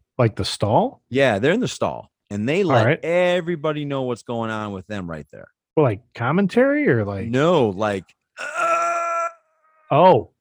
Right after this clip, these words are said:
Speaker 2: or plunk.
Speaker 1: oh.
Speaker 2: Like,
Speaker 1: Okay.
Speaker 2: look, if you're having a hard time, I get it, man.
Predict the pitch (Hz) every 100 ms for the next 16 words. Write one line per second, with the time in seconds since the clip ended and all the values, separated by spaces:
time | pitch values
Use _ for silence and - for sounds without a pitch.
0 | - 113 104 117 135 147 139 92 82 -
1 | _ _ _ _ _ - 123 156 92 90
2 | _ _ _ 143 135 - _ _ _ -
3 | 110 107 160 175 165 147 151 - 151 104
4 | - 98 95 120 104 85 80 80